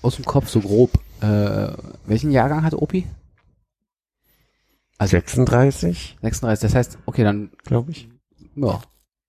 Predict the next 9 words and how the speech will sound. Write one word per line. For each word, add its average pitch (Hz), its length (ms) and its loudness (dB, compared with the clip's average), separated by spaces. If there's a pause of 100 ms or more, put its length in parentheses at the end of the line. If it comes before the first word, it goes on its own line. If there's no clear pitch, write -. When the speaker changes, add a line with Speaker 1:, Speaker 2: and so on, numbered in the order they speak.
(440)
Speaker 2:
Dann 87 160 4
hat 87 100 4
er 92 80 6
das 101 140 4
noch 113 100 2
dreißig 104 320 2
Jahre 113 220 4
mitbekommen. 85 500 -2 (220)
Speaker 1:
Ne? 127 260 2